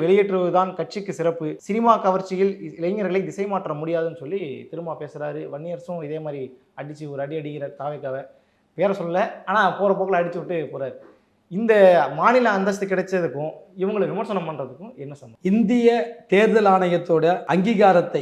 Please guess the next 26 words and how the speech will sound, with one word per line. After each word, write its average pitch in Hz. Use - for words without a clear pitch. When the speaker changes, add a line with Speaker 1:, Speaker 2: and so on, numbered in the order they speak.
Speaker 2:
பெற்ற 160
ஒரு 170
மாநில 190
கட்சியாக 151
விடுதலை 175
சிறுத்தைகள் 143
பரிணாமம் 185
பெற்றிருப்பதை 156
கொண்டாடக்கூடிய 190
வகையில 147
தான் 202
விழுப்புரத்தில் 180
நடந்த 139
அந்த 135
மாநாடு. 131
அதாவது 220
இந்திய 254
அளவுல 254
பாத்தீங்கன்னா 202
ஒரு 208
அம்பேத்கரிய 208
கோட்பாட்டோட, 175
ஒரு 196
தலித் 196
அடையாளங்களோடு 226
இருக்கக்கூடிய 190